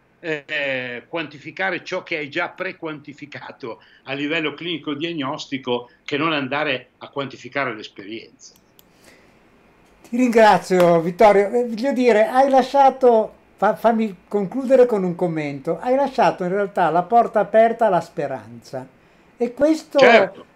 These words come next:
Speaker 2: e questo a me piace, cioè nel senso che, eh, come dire, io ci vedo nelle tue parole una prospettiva di sviluppo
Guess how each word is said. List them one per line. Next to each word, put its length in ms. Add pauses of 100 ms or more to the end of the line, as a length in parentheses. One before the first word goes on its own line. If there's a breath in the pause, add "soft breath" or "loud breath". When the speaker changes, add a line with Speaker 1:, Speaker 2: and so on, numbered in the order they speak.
Speaker 2:
e 160
questo 480
a 80
me 160
piace, 600
cioè 160
nel 180
senso 520
che, 440 (280 soft breath)
eh, 560
come 220
dire, 640 (1700 soft breath)
io 220
ci 200
vedo 420
nelle 220
tue 180
parole 720
una 280
prospettiva 840
di 120
sviluppo 840